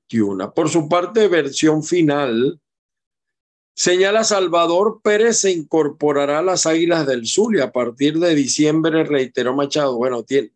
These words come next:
eh, yo no sé, porque es que los Machados son más agarrados que viejas en moto.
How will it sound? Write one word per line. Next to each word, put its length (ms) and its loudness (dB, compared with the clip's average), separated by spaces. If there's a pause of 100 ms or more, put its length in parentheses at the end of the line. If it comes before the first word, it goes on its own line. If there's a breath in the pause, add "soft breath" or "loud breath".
eh, 240 0
yo 200 0
no 120 2
sé, 160 0
porque 200 -2
es 60 -4
que 80 0
los 120 0
Machados 380 0
son 160 -2
más 240 0
agarrados 500 0
que 120 -4
viejas 300 0
en 100 -12
moto. 340 -6